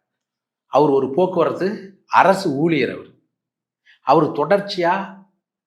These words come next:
இந்த திராவிட மாடல் அரசினுடைய தவறுகளை சுட்டி காட்டுகிறார். தொடர்ச்சியா முகநூல்ல, சமூக ஊடகங்கள்ல எழுதுறார். இதை இவங்களால தாங்கிக்கவே முடியாது.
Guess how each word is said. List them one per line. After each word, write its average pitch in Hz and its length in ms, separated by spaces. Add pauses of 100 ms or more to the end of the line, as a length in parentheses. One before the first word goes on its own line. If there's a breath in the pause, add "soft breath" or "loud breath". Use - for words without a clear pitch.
இந்த 135 160
திராவிட 156 380
மாடல் 139 240
அரசினுடைய 127 880 (240)
தவறுகளை 143 500
சுட்டி 170 340
காட்டுகிறார். - 520 (960)
தொடர்ச்சியா 185 400
முகநூல்ல, 160 460
சமூக 160 320
ஊடகங்கள்ல 135 420
எழுதுறார். 135 440 (640)
இதை 175 200
இவங்களால 185 300
தாங்கிக்கவே 190 580
முடியாது. 143 520